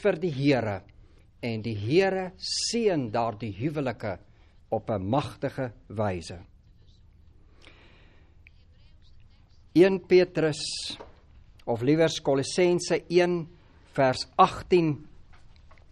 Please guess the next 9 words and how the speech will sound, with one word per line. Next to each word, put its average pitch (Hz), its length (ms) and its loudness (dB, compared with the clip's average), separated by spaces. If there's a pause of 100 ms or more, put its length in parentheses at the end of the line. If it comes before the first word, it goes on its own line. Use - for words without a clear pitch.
is 117 140 -4
'n 120 160 0
wonderlike 170 720 6
woord, - 680 2 (2250)
dat 135 240 2
hy 208 640 4 (1120)
in 139 320 -2
alles 165 800 -2 (680)
eerste 143 640 0